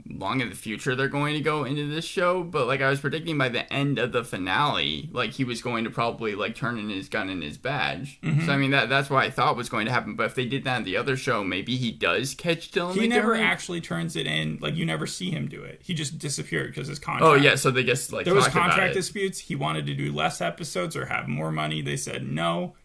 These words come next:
Speaker 2: And so he walked.
Speaker 1: So it was just, like, one of the characters was like, "Oh, he's, he's off doing something else."
Speaker 2: No, more like they, they did this very sad scene where the boss told Olivia Benson's character that he had left, and she cried.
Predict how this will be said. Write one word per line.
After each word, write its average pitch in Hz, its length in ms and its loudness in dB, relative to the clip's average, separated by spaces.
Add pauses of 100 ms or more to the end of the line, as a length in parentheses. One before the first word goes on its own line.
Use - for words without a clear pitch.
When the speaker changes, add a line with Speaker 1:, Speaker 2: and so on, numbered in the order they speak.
(120)
Speaker 2:
And 143 160 0
so 131 200 -2
he 143 180 -2
walked. - 400 -10
Speaker 1:
So 165 160 10
it 170 60 12
was 160 120 6
just, 147 200 2
like, 139 120 8
one 135 140 4
of 127 80 2
the 139 60 4
characters 127 400 2
was 127 160 -2
like, 120 160 2
"Oh, 180 160 4
he's, 135 160 4
he's 139 220 4
off 127 200 0
doing 110 180 -4
something - 280 -6
else." 76 300 -10 (200)
Speaker 2:
No, 208 240 6
more 202 180 2
like 180 200 4
they, 156 180 2
they 147 300 -4
did 147 160 -4
this 143 140 -4
very - 360 -4 (300)
sad - 420 -2
scene 127 460 -4
where 123 280 -4
the 123 120 -10
boss 127 400 -6
told 69 400 -4
Olivia 135 320 -6
Benson's - 420 -6
character - 580 -4
that 135 380 -4
he 139 240 -8
had 131 320 -8
left, 123 460 -10 (160)
and 139 320 -6
she - 420 -8
cried. - 360 -12